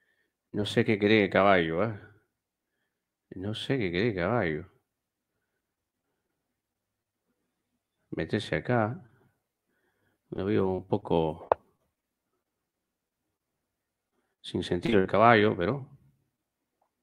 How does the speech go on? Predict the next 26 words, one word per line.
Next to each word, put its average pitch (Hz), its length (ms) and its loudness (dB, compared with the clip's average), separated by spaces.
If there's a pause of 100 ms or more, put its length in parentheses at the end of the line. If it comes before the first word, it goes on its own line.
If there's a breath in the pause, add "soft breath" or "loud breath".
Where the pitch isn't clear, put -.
(2750)
el 95 140 0
momento 113 320 4
es 104 140 2
ahora. 104 500 6 (800 soft breath)
El 110 160 2
momento 175 380 6
es - 140 2
ahora, 156 280 8
dijo 156 200 6
mi 123 80 6
alcaldesa. 135 680 4
De... 101 360 4
Sí, 127 140 -2
sí, 147 160 -6
el 113 240 -2
momento 117 440 -2
es - 120 -2
ahora, 117 220 6
dijo 139 200 4
la 117 60 8
alcaldesa 101 420 2
de 95 80 4
Mala. 135 480 2 (440 soft breath)
Eh, 80 460 0
aquí, 82 320 -4
metete, - 720 -4